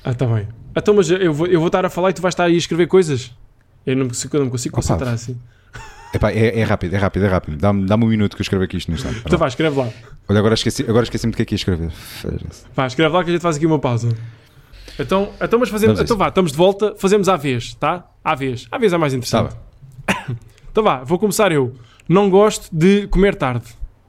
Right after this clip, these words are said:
Speaker 1: Concordas?
Speaker 2: Comer tarde?
Speaker 1: Comer tarde. Eu gosto de comer, assim, almoço, jantar, eu gosto que seja assim, à uma, almoçar à uma, ou mais cedo, ao meio-dia e meia, uma,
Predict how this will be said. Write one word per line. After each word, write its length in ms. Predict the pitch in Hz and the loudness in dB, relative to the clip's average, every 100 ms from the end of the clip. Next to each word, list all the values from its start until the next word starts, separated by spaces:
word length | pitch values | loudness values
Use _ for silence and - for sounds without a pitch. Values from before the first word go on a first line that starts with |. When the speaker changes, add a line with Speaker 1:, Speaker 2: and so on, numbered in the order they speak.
| _ _ - - _ _ _ _ _ _ _ _ _ | _ _ -20 -20 _ _ _ _ _ _ _ _ _
Speaker 1:
Concordas? 420 | - 127 160 160 160 | -8 0 0 0 0
Speaker 2:
Comer 160 | 113 | 0
tarde? 360 | - 131 156 196 | 2 2 2 0
Speaker 1:
Comer 200 | 165 180 | 2 2
tarde. 280 | 165 135 117 | 2 -2 -2
Eu 100 | 143 | 0
gosto 220 | 156 196 | 2 2
de 60 | - | 0
comer, 340 | 165 175 185 | 0 2 2
assim, 260 | 185 - 151 - 156 | -2 -4 -4 -2 -2
almoço, 500 | - 156 156 190 196 | 0 2 4 4 2
jantar, 400 | 156 170 175 190 | 0 0 0 0
eu 80 | 190 | 0
gosto 200 | 170 156 | -2 -2
que 60 | - | -4
seja 180 | 151 | -6
assim, 260 | 147 143 123 - - - | -4 -4 -6 -8 -16 -4
à 100 | 127 | 2
uma, 400 | 151 196 185 165 | 6 6 4 0
almoçar 380 | 147 139 143 | -4 -2 -2
à 80 | 131 | 0
uma, 460 | 131 156 170 170 160 | 2 4 2 2 0
ou 100 | 170 | 0
mais 240 | 190 185 | 0 0
cedo, 220 | - 131 | -2 -4
ao 100 | 123 | -4
meio-dia 260 | 139 139 131 | -4 -2 -2
e 20 | |
meia, 360 | 127 151 165 147 | -2 -2 -2 0
uma, 160 | 165 | 0